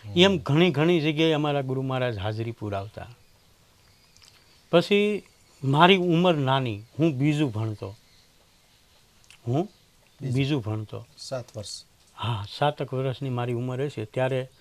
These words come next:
Speaker 2: શનિવારનો દિવસ હતો, મને ખાસ ખ્યાલ છે. હું અહીંથી ખીખરી ભણવા જતો. અમારા ગામમાં નિશાળ નહોતી. ખીખરી બાજુમાં ત્રણ ધોરણ કે ચાર ધોરણ સુધીનું ભણતર હતું.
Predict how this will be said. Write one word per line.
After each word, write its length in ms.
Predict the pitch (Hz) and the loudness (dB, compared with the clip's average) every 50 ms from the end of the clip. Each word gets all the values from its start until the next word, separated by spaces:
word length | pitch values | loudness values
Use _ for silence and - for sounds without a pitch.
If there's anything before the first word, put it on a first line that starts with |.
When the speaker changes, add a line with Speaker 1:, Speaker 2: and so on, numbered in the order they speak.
| _ - | _ -6
Speaker 2:
શનિવારનો 640 | - - 165 160 185 196 185 190 190 180 185 175 | 0 4 6 8 8 10 10 10 10 8 6 2
દિવસ 340 | 160 165 175 170 170 156 - | 2 2 2 4 2 2 2
હતો, 180 | 151 139 - 139 | 0 -2 0 -2
મને 160 | 139 135 127 | -2 -2 -4
ખાસ 360 | - - - 135 139 135 - - | -6 -6 -4 -4 -4 -4 -6 -10
ખ્યાલ 240 | - 113 101 98 104 | -8 -6 -6 -6 -6
છે. 180 | - - - - _ _ _ _ _ _ _ - - - - - - - _ _ - | -10 -18 -20 -20 _ _ _ _ _ _ _ -20 -20 -20 -20 -20 -20 -20 _ _ 2
હું 160 | 139 156 170 | 4 6 6
અહીંથી 260 | 175 175 175 - 170 | 6 6 4 0 -4
ખીખરી 400 | 139 - - 170 165 151 160 151 | -2 2 4 4 4 4 2 0
ભણવા 380 | 135 110 127 127 131 127 123 113 | -2 -2 -2 -4 -4 -2 -4 -2
જતો. 260 | 110 113 107 - 120 | -2 -4 -4 -4 -4
અમારા 260 | 120 139 160 165 165 | -2 0 0 0 0
ગામમાં 320 | 160 160 170 175 175 175 165 | 0 0 -2 -2 -2 -4 -4
નિશાળ 360 | 143 135 117 - - 123 117 | -4 -6 -6 -6 -6 -6 -6
નહોતી. 360 | 107 104 98 - - 117 117 - _ _ _ _ _ _ _ _ _ _ _ _ _ _ _ _ _ _ _ _ _ _ _ _ _ _ - - - _ _ - | -6 -8 -10 -12 -16 -18 -18 -20 _ _ _ _ _ _ _ _ _ _ _ _ _ _ _ _ _ _ _ _ _ _ _ _ _ _ -20 -20 -20 _ _ -8
ખીખરી 320 | - 151 151 135 139 143 | -4 -4 -2 -2 -2 -2
બાજુમાં 520 | 131 113 113 117 117 120 120 120 139 165 - _ _ _ _ _ _ _ _ _ _ _ _ _ _ _ _ _ _ _ _ _ _ _ _ - - - | -2 -2 -2 -2 -2 -4 -6 -6 -6 -8 -10 _ _ _ _ _ _ _ _ _ _ _ _ _ _ _ _ _ _ _ _ _ _ _ _ -6 2 6
ત્રણ 240 | 160 165 160 139 | 8 8 8 8
ધોરણ 320 | 113 123 131 131 131 127 117 | 4 4 2 4 2 2 -2
કે 140 | - 123 110 | -2 -4 -4
ચાર 280 | - 147 147 139 127 | 0 0 2 2 0
ધોરણ 320 | 110 - 127 120 117 117 110 | 0 0 -2 -2 -2 -2 -6
સુધીનું 440 | 98 117 104 113 113 120 139 160 - _ _ _ _ _ _ - | -6 -8 -8 -8 -8 -8 -8 -10 -14 _ _ _ _ _ _ -10
ભણતર 360 | 101 104 110 - - 135 123 | -8 -8 -8 -8 -8 -8 -8
હતું. 260 | 131 131 - 110 101 | -8 -10 -12 -18 -20